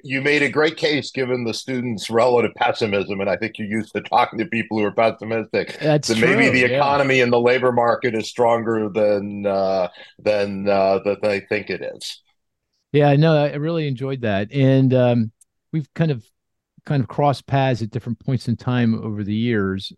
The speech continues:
Speaker 2: Uh, lots of different points of contact. Uh, you're also, I didn't know this. You emailed this to me. I didn't know that you're the C E O of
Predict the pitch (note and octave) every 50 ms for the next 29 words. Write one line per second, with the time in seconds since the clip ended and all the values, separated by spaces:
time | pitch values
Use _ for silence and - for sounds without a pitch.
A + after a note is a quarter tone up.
0 | _ - A2 G#2+ G#2 G2+ G2 G2+ G2 - - _ _ _ _ - B2 - B2 B2+
1 | B2+ - - G#2 A#2 G#2+ - G#2 - - - G2 - - - - - G2 F#2 F2+
2 | - - - F#2 F2+ F2+ - _ _ _ - A2+ A2 G#2+ G#2+ G2 - _ _ _
3 | _ _ _ _ _ _ _ _ - D3+ F3 G3+ A#3+ D4 E4 D#4 - - C#4+ A3
4 | G3+ F#3 D#3+ C#3+ E3+ G#3 D4 B3 F3+ D#3+ F3 G#3+ C4 G3 B2+ A2 G#2 - - D3
5 | D3 C#3+ D3+ D#3+ F#3+ A3+ A#3 F#3+ E3 B2 A2+ - - - A#2+ A#2 A2 A2+ G#2 A2
6 | C#3 E3+ A3+ B3+ G#3+ F#3+ D#3+ D3+ D#3 E3+ F#3+ F3+ D#3+ C#3+ C3+ C3 B2 A#2 A#2+ A#2
7 | A2+ C3 C3+ C#3+ C#3+ B2+ A#2 A2 - - D#3+ E3 E3 D#3 D3 C#3+ C#3+ C#3 C3+ A#2
8 | A2 G#2